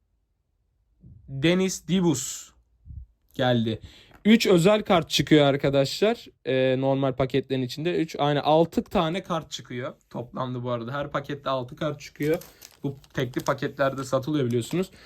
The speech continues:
Ee, üç özel, üç de temel kart çıkıyor diye biliyorum.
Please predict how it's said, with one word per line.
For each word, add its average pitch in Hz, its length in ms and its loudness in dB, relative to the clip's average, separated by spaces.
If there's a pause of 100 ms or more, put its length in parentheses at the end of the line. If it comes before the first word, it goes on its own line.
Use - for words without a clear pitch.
(480)
Ee, 135 380 4
üç 196 200 2
özel, 180 300 6
üç 175 200 0
de 185 100 6
temel 165 360 4
kart 135 220 4
çıkıyor 139 360 2
diye 151 180 2
biliyorum. 143 420 2